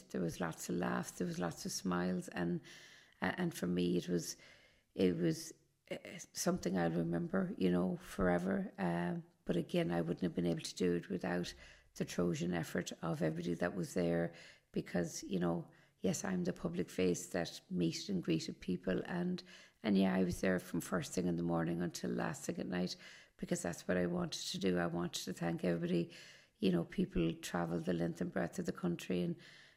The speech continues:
and yeah, you know, a year later, as I said, I'm still getting messages, and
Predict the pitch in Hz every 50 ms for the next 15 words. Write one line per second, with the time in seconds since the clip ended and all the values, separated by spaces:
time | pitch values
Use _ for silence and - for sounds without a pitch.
0 | _ - - 196 185 180 185 175 170 175 185 190 - 220 240 180 165 175 180 170
1 | 151 - - - - 180 165 175 170 170 175 175 175 170 - - 185 170 165 175
2 | - - - - 165 165 156 - - - - - 87 87 85 - - - - -
3 | - - - - _ - - 180 180 190 175 170 175 156 139 - - - 185 170
4 | 160 175 175 165 165 170 175 175 185